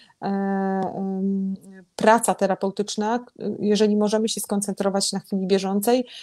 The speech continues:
I dla mnie najwyższym wymiarem pracy tu i teraz jest zdolność do wspólnego przeżywania ciszy.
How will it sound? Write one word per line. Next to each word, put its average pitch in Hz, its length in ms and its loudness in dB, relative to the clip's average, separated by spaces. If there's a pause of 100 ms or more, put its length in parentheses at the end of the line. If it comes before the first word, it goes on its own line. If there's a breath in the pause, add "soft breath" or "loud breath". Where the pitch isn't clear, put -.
(100 loud breath)
I 214 100 2
dla 208 140 6
mnie 226 160 6
najwyższym 214 600 4
wymiarem 214 540 4
pracy 202 300 -2
tu 202 140 -2
i 202 40 -2
teraz 220 280 0
jest 220 140 2
zdolność 214 440 2
do 208 80 0
wspólnego 208 680 0
przeżywania 208 500 2
ciszy. 180 440 0